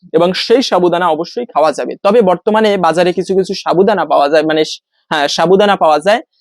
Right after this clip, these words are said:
যেটা হচ্ছে পঞ্চরবি শস্য, মানে, ময়দা থেকে তৈরি হয়। তো এই সমস্ত সাবুদানাকে বর্জন করে পিওর যে সাবুদানা, অরিজিনাল অনেক সময় মন্দিরে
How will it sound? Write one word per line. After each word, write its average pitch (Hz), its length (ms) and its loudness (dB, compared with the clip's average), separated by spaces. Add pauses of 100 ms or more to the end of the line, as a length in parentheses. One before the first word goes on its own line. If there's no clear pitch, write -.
(140)
যেটা 208 260 0
হচ্ছে 233 260 0
পঞ্চরবি 196 560 2
শস্য, 175 260 -6
মানে, 170 160 -2
ময়দা 165 400 2
থেকে 180 220 -4
তৈরি 139 260 -4
হয়। 113 200 -14 (360)
তো - 120 -16
এই 247 140 4
সমস্ত 285 340 0
সাবুদানাকে 190 600 2
বর্জন 156 400 0
করে 160 280 -2 (360)
পিওর 262 280 2
যে 269 120 0
সাবুদানা, 156 500 0
অরিজিনাল 170 540 0
অনেক 165 220 -2
সময় 170 180 -4
মন্দিরে 165 380 0